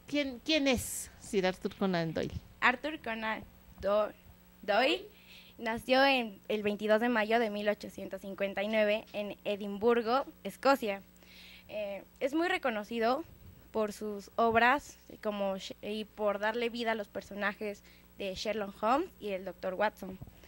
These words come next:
Speaker 1: Elemental, mi querido Watson.
Speaker 2: <laughs> Sí. Bueno, pues, eh, a los nueve años de edad lo mandaron a un internado para que se olvidara de la disciplina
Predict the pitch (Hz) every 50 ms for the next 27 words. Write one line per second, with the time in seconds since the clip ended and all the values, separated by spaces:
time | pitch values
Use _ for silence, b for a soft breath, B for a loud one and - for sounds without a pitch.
0 | B B B 247 240 247 240 240 247 247 247 240 - 294 311 302 254 220 196 -
1 | 196 185 185 180 190 175 160 147 - - - - - - - - - 190 190 208
2 | 208 175 160 147 - - - 143 - 311 - - 349 - - - - - - -
3 | - - - - - - - - - - 339 294 - - - - B B B B
4 | B B - 226 240 240 254 247 240 - - 226 220 202 208 208 - - - -
5 | - 214 208 202 196 190 B B B B B B B B B - - - - -
6 | - - - - - - - - - - - - 220 240 247 247 247 254 269 277
7 | 302 311 302 285 285 269 277 247 214 190 190 196 220 285 359 - - - - -
8 | B B B B - - - 226 220 208 214 208 202 208 208 214 214 214 214 208
9 | 208 - 208 208 226 220 220 220 220 - 226 214 214 208 - 220 - 220 214 214
10 | 214 208 220 226 226 254 277 247 233 214 196 185 190 185 - 185 - - 214 208
11 | 208 202 208